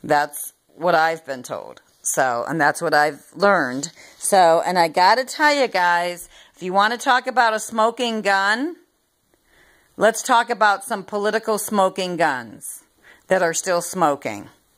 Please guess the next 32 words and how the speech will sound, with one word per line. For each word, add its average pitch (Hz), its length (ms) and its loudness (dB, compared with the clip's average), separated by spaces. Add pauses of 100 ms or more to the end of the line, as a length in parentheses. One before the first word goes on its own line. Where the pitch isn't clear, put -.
(640)
So, 175 360 2
if, 170 340 -6
if 220 300 0
Bush 269 240 -2
Senior 269 680 -2
did 180 380 -2
the 180 320 4 (240)
report 196 520 2
on 180 160 0
J 170 220 0
F 175 160 -2
K 202 540 -2 (1000)
and 180 220 -2
Bush 220 240 2
Junior 214 960 0 (520)
was 185 220 0
in 196 140 0
charge 202 320 2
of 208 80 -6
our 185 160 0
country 214 580 -4
on 190 220 -2
nine 190 200 0
eleven 190 320 0
oh 185 120 2
one, 190 560 2 (1040)
we 196 100 -2
got 208 220 2
a 202 40 -2
couple 208 520 -2
smoking 165 540 -2
guns. 107 720 -8